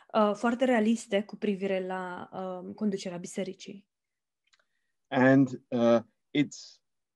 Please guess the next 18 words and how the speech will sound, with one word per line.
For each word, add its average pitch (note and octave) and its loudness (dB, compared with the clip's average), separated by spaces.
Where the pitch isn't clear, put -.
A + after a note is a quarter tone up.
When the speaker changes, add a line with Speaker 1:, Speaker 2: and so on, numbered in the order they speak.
Speaker 2:
uh, A#2+ 2
concerning D3 4
a A2+ 2
bishop. C#3+ 0
Speaker 1:
Și, - -6
uh, A#3 0
sunt A3+ 0
cu A3 -6
privire G#3+ 2
la G3 -2
un G3 -4
episcop. - -14
Speaker 2:
And C3 6
this F3+ 6
has C#3+ 4
a C3 -2
certain, C#3+ 6
um, G#2+ 4